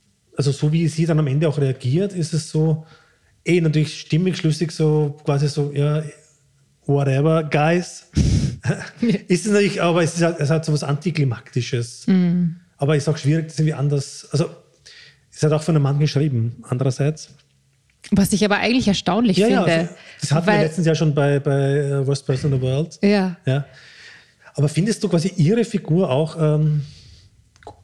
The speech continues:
Speaker 1: definiert gut genug als, als, oder ist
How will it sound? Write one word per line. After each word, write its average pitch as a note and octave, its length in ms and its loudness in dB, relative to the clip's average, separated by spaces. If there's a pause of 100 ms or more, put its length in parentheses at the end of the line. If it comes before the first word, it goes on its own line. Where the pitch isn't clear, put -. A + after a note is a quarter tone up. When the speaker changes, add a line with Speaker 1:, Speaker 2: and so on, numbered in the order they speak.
Speaker 1:
definiert D#3 520 2
gut F3 220 -2
genug F3 440 0
als, D3 220 0
als, - 580 -6
oder D#3+ 180 2
ist - 260 -4